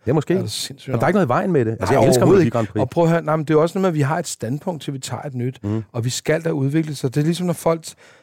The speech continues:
Speaker 2: sviner mig til for et eller andet, jeg har lavet i dag, og så siger, "Ah, men, øh, det var fandme ikke ligesom Rockers by Choice." Ej, men hvor der, jeg var også atten dengang, og
Speaker 1: Mm.
Speaker 2: dengang troede jeg, jeg kunne redde hele verden, og dengang synes jeg, at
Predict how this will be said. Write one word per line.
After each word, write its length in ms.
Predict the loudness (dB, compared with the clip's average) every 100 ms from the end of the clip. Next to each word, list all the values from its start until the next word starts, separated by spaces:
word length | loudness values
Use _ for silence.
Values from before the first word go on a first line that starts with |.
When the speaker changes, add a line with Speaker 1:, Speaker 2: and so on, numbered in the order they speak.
| _
Speaker 2:
sviner 340 | -4 0 2
mig 140 | 2 0
til 200 | 0 2
for 120 | 2
et 60 | 2
eller 200 | 4 2
andet, 180 | 2
jeg 100 | 2
har 60 | 4
lavet 220 | 4 2
i 20 |
dag, 220 | 2 0 -2
og 60 |
så 120 | -6
siger, 200 | -2 -2 -2 -10 -20 _ -8
"Ah, 240 | -8 -6
men, 140 | -4
øh, 320 | 0 0 0 -2
det 100 | 0
var 80 | 0
fandme 300 | 0 2 2
ikke 100 | 0
ligesom 220 | -2 -2 2
Rockers 300 | 4 2 0
by 200 | -2 0
Choice." 320 | 2 2 0 _ _ _ -6
Ej, 160 | -4 -6 _
men 80 | -4
hvor 120 | 0
der, 100 | 2
jeg 140 | 2 2
var 60 | -2
også 180 | -8 -4
atten 360 | -4 -2 -2 -2
dengang, 340 | -2 -4 -6 -4
og 80 |
Speaker 1:
Mm. 20 | -2
Speaker 2:
dengang 280 | -2 -4
troede 220 | -4 -2 0
jeg, 20 |
jeg 80 | 0
kunne 200 | -2 0
redde 180 | 0 2
hele 200 | 0 0
verden, 380 | 0 -2 -4
og 100 | -4
dengang 420 | -4 -2 -4 -6 -6
synes 280 | -8 -2
jeg, 100 | 0 2 0
at 180 | -2